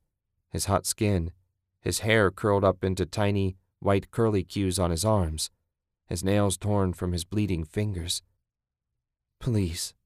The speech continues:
Ted muttered. "We have to get the hell out of here." "I've never wanted anything more," she replied,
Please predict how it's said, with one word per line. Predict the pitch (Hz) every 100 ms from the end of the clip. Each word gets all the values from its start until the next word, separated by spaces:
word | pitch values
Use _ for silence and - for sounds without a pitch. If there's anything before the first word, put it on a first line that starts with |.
| _
Ted | - 78
muttered. | 90 85 82 - _ _ _ _ _ _ _ _ -
"We | 90
have | 78 98 -
to | -
get | 76 76
the | -
hell | 76 90
out | 80 76
of | 76
here." | 87 80 - _ _ _ _ _ _ _ _ _ _ _
"I've | 107 98
never | 113 107 110
wanted | 98 95 95 85
anything | 104 92 92 92 90
more," | 90 85 85 80
she | _ -
replied, | 80 76 87 80 78